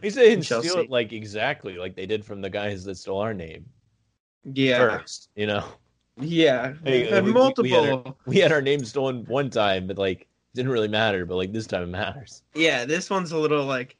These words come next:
Speaker 2: like, there are other podcasts called From the Rafters out there. There, I know there's one specifically that's just, like, two guys talking, like, wrestling or something. But to, to come into the, the Celtics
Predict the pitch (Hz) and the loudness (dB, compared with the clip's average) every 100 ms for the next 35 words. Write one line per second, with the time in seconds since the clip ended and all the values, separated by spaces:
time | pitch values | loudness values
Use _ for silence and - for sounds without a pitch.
0 | _ - _ - 165 185 196 208 208 160 | _ -20 _ -2 0 2 4 4 4 4
1 | 156 147 131 139 131 143 123 - 156 131 | 2 0 0 -6 -6 -6 -8 -6 -6 -6
2 | 135 131 127 117 117 123 120 107 113 120 | -6 -6 -6 -8 -12 -14 -14 -14 -12 -10
3 | 127 127 135 143 143 143 131 127 117 127 | -8 -4 -2 0 -2 -2 -6 -6 -10 -14
4 | 110 113 117 120 - 117 123 117 - 120 | -12 -10 -8 -8 -10 -10 -10 -10 -10 -8
5 | 120 117 123 117 123 117 - 120 - 156 | -8 -6 -8 -8 -12 -12 -8 -8 0 0
6 | 156 156 160 151 160 160 _ - _ - | 0 -2 -4 -4 -4 -4 _ -20 _ 0
7 | 151 - _ - _ _ - 170 147 170 | 0 -2 _ -20 _ _ -2 -2 -2 -4
8 | - 208 208 196 185 160 151 127 - 139 | 0 2 2 2 0 2 2 2 -6 -8
9 | - 175 180 - 180 - | 0 2 2 -2 -4 -6